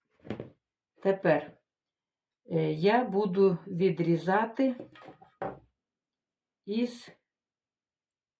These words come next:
шматочком цього цвітоноса. Отак і отак.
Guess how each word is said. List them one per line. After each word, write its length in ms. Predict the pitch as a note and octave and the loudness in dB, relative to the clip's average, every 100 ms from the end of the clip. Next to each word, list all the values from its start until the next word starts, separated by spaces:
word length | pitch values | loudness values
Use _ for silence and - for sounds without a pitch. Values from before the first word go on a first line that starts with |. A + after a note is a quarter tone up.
| _ _ _ _ _ _ _ _ | _ _ _ _ _ _ _ _
шматочком 880 | - G3 G3 A#3 A3+ - G#3 F#3+ - - - F3 | -4 0 2 2 0 2 2 2 -2 -12 -20 -20
цього 520 | - G3 F#3 E3+ - _ _ _ _ _ _ _ _ | 2 4 6 2 -2 _ _ _ _ _ _ _ _
цвітоноса. 720 | F3+ F3 G3 E3 C3+ - F3+ - - | -4 0 2 2 0 -4 -16 -20 -14
Отак 500 | E3+ - G#3+ C4 - _ _ _ _ _ _ _ _ _ _ _ _ | -12 -2 -2 -2 -10 _ _ _ _ _ _ _ _ _ _ _ _
і 100 | G#3+ | -4
отак. 600 | G#3 E3+ - - - - | -2 -2 -6 -12 -16 -20